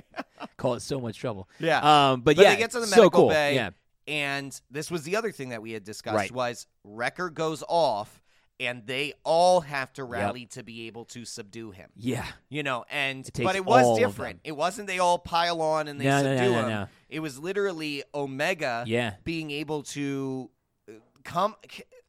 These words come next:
Speaker 1: come through again in the clutch.
Speaker 2: Yeah,
Speaker 1: And
Speaker 2: yeah.
Speaker 1: here's the thing. Omega is not getting her due
Speaker 2: <laughs>
Speaker 1: on this team.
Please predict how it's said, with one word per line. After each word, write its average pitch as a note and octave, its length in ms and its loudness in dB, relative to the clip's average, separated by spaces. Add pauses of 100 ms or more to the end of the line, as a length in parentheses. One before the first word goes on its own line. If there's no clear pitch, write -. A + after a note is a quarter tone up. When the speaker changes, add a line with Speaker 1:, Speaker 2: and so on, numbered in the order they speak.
(120)
Speaker 1:
come E4 300 -6
through D4 320 -4
again E3 460 -4
in E3+ 220 -8
the D#3 80 -8
clutch. - 600 -4
Speaker 2:
Yeah, C3 220 -4 (100)
Speaker 1:
And F#3 240 -2
Speaker 2:
yeah. C3 60 -2
Speaker 1:
here's F#4 220 -4
the A3+ 100 -10
thing. A3+ 320 -2 (180)
Omega F3+ 800 -2
is D3+ 180 -10
not D4 240 -10
getting A3+ 300 -4
her D3+ 140 -6
due A#2 380 -10 (140)
Speaker 2:
<laughs> C#3 140 0
Speaker 1:
on E3 180 4
this F3+ 180 4
team. F#3+ 400 0